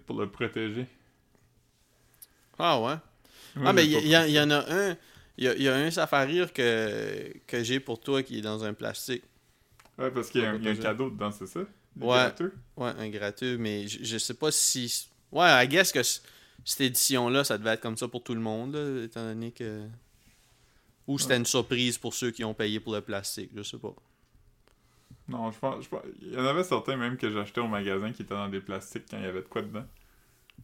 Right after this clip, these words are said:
Speaker 1: Comme ceux qui avaient des tatous, ou ceux qui avaient des, euh, des faux
Speaker 2: Ah ouais.
Speaker 1: billets de banque, ou, euh,
Speaker 2: Des tatous, man.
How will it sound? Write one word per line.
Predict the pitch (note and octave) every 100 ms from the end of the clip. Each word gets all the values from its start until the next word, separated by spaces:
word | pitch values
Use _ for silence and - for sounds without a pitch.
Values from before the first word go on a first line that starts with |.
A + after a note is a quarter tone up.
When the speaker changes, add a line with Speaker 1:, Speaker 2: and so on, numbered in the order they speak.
| _ _ _ _ _ - - _ _ _ -
Speaker 1:
Comme | A2
ceux | A2 B2
qui | A#2
avaient | A2
des | A2 G2+
tatous, | F#2+ F#2+ A2+ A2 A2 A2
ou | A2
ceux | - G#2+
qui | G#2+
avaient | A2
des, | - A2+ -
euh, | B2 - _ _ -
des | G#2+
faux | C3
Speaker 2:
Ah | A#2
ouais. | A#2
Speaker 1:
billets | G#2+
de | G#2
banque, | G#2 G2+ G2+ G2+ G2+
ou, | A2 A2
euh, | - C3+ _ _ _ _
Speaker 2:
Des | A#2 A2+
tatous, | A2+ - - A#2 A2
man. | A2 G#2 G#2+